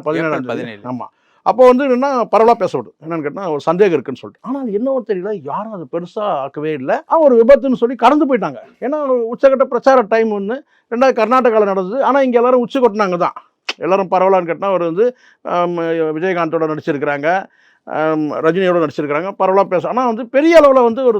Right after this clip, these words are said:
Speaker 1: தாக்கம்லாம் இங்க ஏற்படல. ஆனா அங்கேயும் வந்து பாத்தீங்கன்னா இது வந்து அப்படியே, அஹ், ரொம்ப என்ன சொல்றது, ரொம்ப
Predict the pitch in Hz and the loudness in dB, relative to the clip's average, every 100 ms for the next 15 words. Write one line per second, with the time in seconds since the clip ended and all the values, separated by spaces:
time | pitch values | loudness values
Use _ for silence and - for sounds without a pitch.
0 | - 214 214 220 220 196 180 180 156 151 | 0 0 2 -2 -2 -2 -4 -4 -4 0
1 | 156 202 233 226 269 320 269 262 240 214 | 0 2 2 0 0 0 0 0 -2 0
2 | 277 247 220 214 240 190 160 202 180 113 | 0 2 0 0 0 0 2 2 2 -2
3 | - _ _ _ _ _ - - - 170 | -10 _ _ _ _ _ -20 -14 -8 -6
4 | 190 196 170 160 151 214 | -4 -4 -4 -4 -4 -2